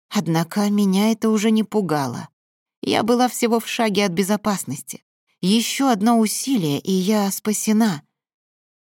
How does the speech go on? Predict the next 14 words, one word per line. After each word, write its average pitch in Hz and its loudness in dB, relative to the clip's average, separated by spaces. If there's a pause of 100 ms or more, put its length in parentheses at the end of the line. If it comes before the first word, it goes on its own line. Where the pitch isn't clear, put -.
(220)
Чуть 269 -2
не 214 4
налетев 214 2
на 214 4
машину, 254 2
я 226 4
дернула 226 2
за 208 2
ручку 214 -2
двери, 147 -4 (340)
но 185 2
она 170 0
не 190 0
подалась. 156 -4